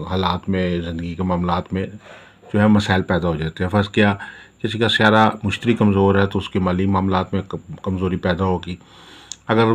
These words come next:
اس کا سیارہ عطارد کمزور ہے تو اس کے سفر کے معاملات کمزور ہو سکتے ہیں،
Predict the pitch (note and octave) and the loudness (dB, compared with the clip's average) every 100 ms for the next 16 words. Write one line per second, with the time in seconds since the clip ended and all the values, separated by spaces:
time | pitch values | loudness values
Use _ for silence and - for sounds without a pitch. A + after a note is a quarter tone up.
0 | A2 G#2 G#2+ - G#2+ - G#2+ G#2+ G#2+ G2+ | 2 0 -2 0 0 4 4 4 4 4
1 | A2 B2 A#2+ G#2 G#2 G2+ A2 F#2+ G2 - | 4 4 2 6 6 4 0 0 -2 -2
2 | F2 G#2 G#2+ A2 G2+ G2+ G2+ G2 G2 F#2+ | -2 -2 0 2 4 4 2 0 -4 -2
3 | F#2 F#2+ - F2 - F#2+ F2 | -2 -2 -4 -10 -6 -6 -6